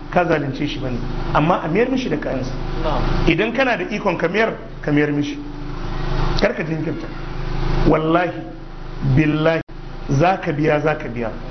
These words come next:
Speaker 1: Alhaji, idan biron mutum ya faɗi a ƙasa, ka ɗauka ka yi amfani da shi, baka bi ka'idan shari'a ba, billahi lazi, za ka biya shi biron sa ranar alkiyama. Tsintuwa, idan tsintuwa ka yi, sai baka bi ka'idar da shari'a ta ce ba,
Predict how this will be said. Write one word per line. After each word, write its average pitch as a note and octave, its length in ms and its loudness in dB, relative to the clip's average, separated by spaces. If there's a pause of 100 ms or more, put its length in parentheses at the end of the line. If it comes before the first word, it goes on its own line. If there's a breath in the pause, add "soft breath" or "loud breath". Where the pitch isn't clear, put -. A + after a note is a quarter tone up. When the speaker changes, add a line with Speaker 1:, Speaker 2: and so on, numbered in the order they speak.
(260)
Speaker 1:
Alhaji, D#3 360 2 (480)
idan E3 480 0
biron A3 440 2
mutum E3 320 0
ya D#3+ 100 4
faɗi F3+ 300 0
a C#3+ 80 -2
ƙasa, D#3 220 0
ka - 80 -2
ɗauka E3 340 2
ka D#3+ 120 -2
yi D#3+ 120 0
amfani D3 400 0
da D3 80 4
shi, B2 220 -2 (380)
baka D#3 180 4
bi D#3+ 80 2
ka'idan E3 380 2
shari'a C3+ 320 -2
ba, A2+ 120 -2 (360)
billahi E3 340 4
lazi, D#3 240 0
za E3 100 2
ka E3 100 -2
biya D3+ 200 2
shi C3+ 100 -4
biron C#3+ 300 2
sa C3+ 80 -2
ranar C3 260 0
alkiyama. A#2+ 440 0 (2000)
Tsintuwa, B3+ 720 2
idan F3 240 0
tsintuwa F#3 500 2
ka F3+ 100 -4
yi, E3 200 -2 (220 loud breath)
sai D4 280 4
baka B3+ 240 0
bi F#3+ 160 -2
ka'idar C4 680 2
da F3 100 0
shari'a F3+ 720 0
ta G#3+ 120 0
ce F3+ 220 -4
ba, D3 300 -2